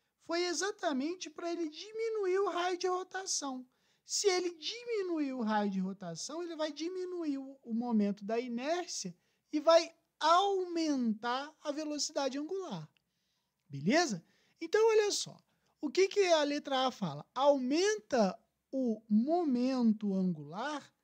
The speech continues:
Não, ele vai diminuir,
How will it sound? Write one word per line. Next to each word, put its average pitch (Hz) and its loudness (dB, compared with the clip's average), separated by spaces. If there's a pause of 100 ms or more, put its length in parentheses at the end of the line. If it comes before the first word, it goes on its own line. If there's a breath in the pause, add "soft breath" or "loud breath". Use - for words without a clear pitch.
(520)
Não, 175 0 (240)
ele 170 -8
vai 160 -8 (200)
diminuir, 269 -2